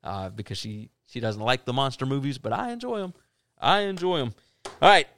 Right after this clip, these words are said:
last topic of the day, and then I'll get out of y'all's hair.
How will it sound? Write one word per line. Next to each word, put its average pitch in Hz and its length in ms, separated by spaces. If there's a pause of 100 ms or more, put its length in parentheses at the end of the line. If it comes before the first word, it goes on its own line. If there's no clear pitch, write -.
(120)
last 202 320
topic 190 260
of 170 140
the 147 80
day, 117 340 (460)
and 117 140
then 120 120
I'll 123 160
get 143 160
out 131 140
of 117 40
y'all's 120 220
hair. 120 360